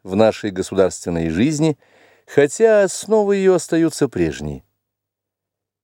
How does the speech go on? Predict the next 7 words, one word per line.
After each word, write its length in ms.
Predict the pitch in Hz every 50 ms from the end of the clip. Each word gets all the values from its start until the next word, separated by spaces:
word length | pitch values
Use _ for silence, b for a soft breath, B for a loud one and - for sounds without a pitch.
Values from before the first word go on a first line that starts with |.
| _ _ _
Эти 260 | - 240 - - 190
явления 600 | 180 170 160 147 151 170 175 170 165 156 143 135
обнаруживаются 840 | 131 113 123 127 127 135 131 113 120 123 123 123 113 - - 120 110
тотчас 760 | - _ _ 143 175 202 185 - - - - 180 175 151 -
по 160 | - - 143 127
смерти 480 | - - 135 135 131 127 117 - 127
преобразователя 960 | 104 - 113 110 104 101 98 90 98 95 90 87 82 82 - - 87 80